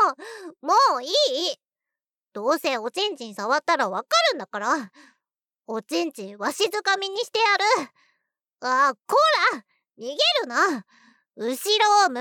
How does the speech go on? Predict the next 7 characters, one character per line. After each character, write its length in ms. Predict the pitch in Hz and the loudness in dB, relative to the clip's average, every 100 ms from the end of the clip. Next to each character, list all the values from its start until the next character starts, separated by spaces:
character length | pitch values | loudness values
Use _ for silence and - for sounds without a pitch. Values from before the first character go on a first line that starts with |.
| 330 | -2
く 40 | - 622 508 359 508 539 277 | 2 2 4 4 4 2 -2
な！ 80 | - _ _ _ _ _ _ _ _ _ _ _ _ _ _ _ _ - | -12 _ _ _ _ _ _ _ _ _ _ _ _ _ _ _ _ -4
こ 220 | 370 208 | -4 -4
の、 120 | 202 277 392 233 339 339 247 214 _ _ | -4 0 0 -2 -14 -20 -20 _ _ _
お 260 | 190 | -6
ち 40 | |
ん 20 | 226 | -4